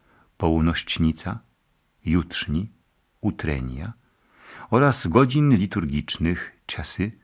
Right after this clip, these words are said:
a jego centrum jest Eucharystia, która zwana jest boską liturgią. W świadomości chrześcijaństwa wschodniego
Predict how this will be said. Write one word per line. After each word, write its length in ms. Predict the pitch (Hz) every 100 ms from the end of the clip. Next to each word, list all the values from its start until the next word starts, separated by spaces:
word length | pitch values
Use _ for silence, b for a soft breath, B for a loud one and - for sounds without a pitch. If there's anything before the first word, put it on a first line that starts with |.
| B B B B B B B B _
a 160 | 90
jego 220 | 92 110 98
centrum 640 | - 143 98 - 69 64
jest 440 | 82 120 - - - - _
Eucharystia, 920 | 117 131 - 131 78 - - 67 62 - _ _ B B
która 500 | - 90 113 139 143 -
zwana 380 | 69 67 78 95
jest 420 | 76 92 - - _ _ -
boską 500 | 117 131 - 117 78
liturgią. 840 | 76 - 65 58 - 58 57 58 - _ _ _ _ _ _ _ _ _ _ _ _ _ _ b b b _
W 60 | -
świadomości 480 | 131 131 151 - 135
chrześcijaństwa 680 | 120 - - 113 120 - 104
wschodniego 580 | - 85 80 87 90